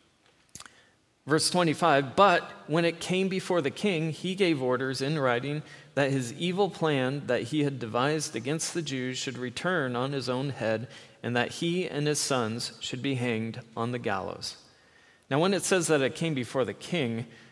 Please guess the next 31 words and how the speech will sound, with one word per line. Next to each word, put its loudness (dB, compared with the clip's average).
uh, -2
if -2
you 0
remember, 2
when 4
Haman 2
made 2
this 2
decree, -4
he 0
brought 4
it -2
before -2
the -8
king, -6
and -6
the -10
king -6
said, -4
"Yep, -4
sounds -2
good." 2
<laughs> -20
And 0
he 2
gave 4
him 2
his 4
signet 2
ring. -4
But 6